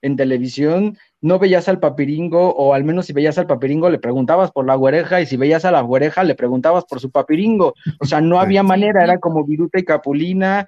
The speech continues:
Speaker 1: ¿saben? Así tal cual. Entonces, eh, pues sí, ¿no? El que se adelante uno de estos integrantes o de esta mancuerna, pues duele para el otro, así que María Elena, pues le tocó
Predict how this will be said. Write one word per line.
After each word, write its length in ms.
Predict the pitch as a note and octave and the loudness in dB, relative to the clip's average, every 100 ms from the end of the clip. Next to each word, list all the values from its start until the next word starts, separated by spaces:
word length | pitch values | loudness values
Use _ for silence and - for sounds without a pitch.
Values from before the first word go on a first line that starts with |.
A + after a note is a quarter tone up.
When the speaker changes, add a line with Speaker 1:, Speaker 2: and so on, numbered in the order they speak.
| _ _ | _ _
Speaker 1:
¿saben? 380 | D#3+ E3 G#3 | -2 0 0
Así 280 | D#3 - F3 | -2 -4 -8
tal 220 | D#3+ F3+ | -4 -4
cual. 260 | F3 E3+ E3+ | 0 0 2
Entonces, 720 | D3 D3 E3+ D#3+ F3 F3+ - _ - | -2 -2 -4 -2 -2 -2 -4 _ -4
eh, 640 | C3+ C3+ C3+ C3+ C3+ C3 C3 | 0 2 2 2 2 0 -2
pues 180 | C3+ | -4
sí, 200 | - D#3 - - | -2 -4 -4 -6
¿no? 160 | D#3+ | -6
El 80 | E3 | -4
que 100 | B2+ | -6
se 120 | - | -4
adelante 720 | B2 C3 C#3+ D#3+ F3 F3 F3+ | -2 0 0 0 -2 -2 0
uno 300 | E3 E3 E3 | 0 0 0
de 120 | D3+ D3 | 0 -2
estos 260 | - D#3 | -4 -8
integrantes 640 | C#3 B2 B2 C3+ C#3+ D3 | -6 -4 -2 -4 -4 -6
o 60 | C3 | -6
de 80 | C3 | -6
esta 180 | - D3+ | -6 -6
mancuerna, 540 | C3 A#2+ C3+ D3 E3 - _ - | -6 -4 -4 -4 -8 -10 _ -8
pues 180 | B2+ | -6
duele 320 | A#2 C#3+ D3 C#3+ | 0 2 2 0
para 240 | C3 B2 | 0 0
el 140 | C#3 | 2
otro, 340 | E3 F3 F3 F#3+ | 0 0 0 0
así 260 | C3 C3 | -2 -8
que 140 | B2 C#3 | -6 -4
María 240 | B2 A2 | -4 -4
Elena, 280 | A2+ C3 D3 | -6 -6 -8
pues 160 | B2+ A2+ | -10 -14
le 100 | G#2+ | -12
tocó 380 | G#2+ A#2+ A#2 | -10 -10 -12